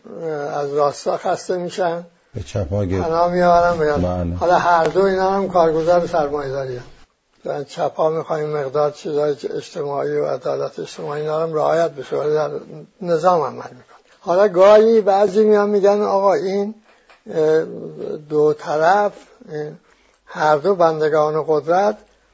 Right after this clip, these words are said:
Speaker 1: ما از این نظام، سیستم، سامانه رفتیم بیرون،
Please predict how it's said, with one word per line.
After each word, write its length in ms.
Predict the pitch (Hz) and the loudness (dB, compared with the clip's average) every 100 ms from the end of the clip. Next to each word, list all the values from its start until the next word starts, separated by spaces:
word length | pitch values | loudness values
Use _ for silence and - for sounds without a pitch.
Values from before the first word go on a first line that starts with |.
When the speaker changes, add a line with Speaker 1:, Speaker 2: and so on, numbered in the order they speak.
| _ - | _ -20
Speaker 1:
ما 400 | 156 151 202 190 | -2 0 4 4
از 120 | 170 | 6
این 260 | 208 202 185 | 4 2 0
نظام، 640 | 151 180 196 185 - 160 | 2 2 2 -2 -6 -10
سیستم، 640 | - - 170 - 175 208 202 | -10 -10 -10 0 2 2 0
سامانه 640 | 208 160 160 160 180 226 | 2 4 4 2 0 -2
رفتیم 420 | 190 196 208 190 | 2 2 2 0
بیرون، 380 | 175 165 165 202 | 0 0 0 -2